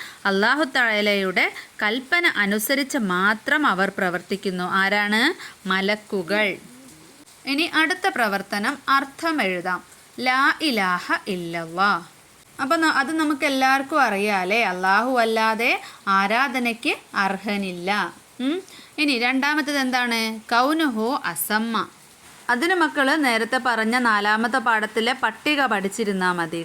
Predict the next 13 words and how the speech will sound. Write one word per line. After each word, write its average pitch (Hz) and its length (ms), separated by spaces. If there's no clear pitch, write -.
ട്ടോ. 190 120
അതിൻ്റെ 190 320
അർത്ഥമാണ് 214 640
കാഴ്ചയില്ലാത്തവനാവൽ. 196 1600
ഇനി 285 140
അടുത്ത 339 240
പ്രവർത്തനം 247 540
പട്ടിക 330 400
പൂർത്തിയാക്കാം. 202 840
ഇവിടെ 220 220
ഒരു 262 100
ഭാഗത്ത് 233 380
വാജിബ്, 196 540